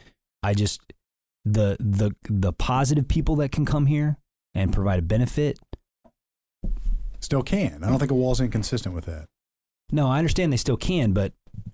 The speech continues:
Speaker 1: are there people that are not able or, I guess,
Speaker 2: There are
Speaker 1: understanding of how to do it lawfully?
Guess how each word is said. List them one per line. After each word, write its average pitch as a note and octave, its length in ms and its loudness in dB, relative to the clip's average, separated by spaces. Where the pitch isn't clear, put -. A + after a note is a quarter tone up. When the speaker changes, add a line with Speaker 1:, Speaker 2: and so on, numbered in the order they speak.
Speaker 1:
are G#2+ 160 0
there A2 140 2
people D3 380 2
that A2+ 160 2
are G#2 100 2
not A2+ 580 0
able A2+ 420 2
or, F#2+ 360 0
I F#2 100 -2
guess, G2+ 420 0
Speaker 2:
There C3 240 0
are E3+ 60 -4
Speaker 1:
understanding B2+ 580 2
of F#2+ 80 0
how C3 200 0
to A2 80 2
do G#2 200 0
it F2+ 60 -4
lawfully? D2 520 -4